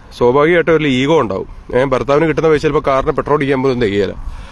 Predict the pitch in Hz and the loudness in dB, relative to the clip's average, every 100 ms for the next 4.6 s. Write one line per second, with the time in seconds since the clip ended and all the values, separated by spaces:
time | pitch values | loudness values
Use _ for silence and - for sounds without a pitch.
0 | - - - - - 151 131 143 170 156 | -18 -20 -16 -10 -2 0 0 0 0 2
1 | 147 147 131 135 139 - 139 139 127 123 | 4 2 2 0 -2 -2 -4 0 0 0
2 | 131 - - - - - 120 117 117 123 | -6 -14 -20 -20 -20 -8 -4 0 0 0
3 | 139 151 151 143 131 120 127 139 156 151 | 0 2 2 2 0 0 0 0 0 0
4 | 139 - 135 113 98 | 0 0 -2 0 -2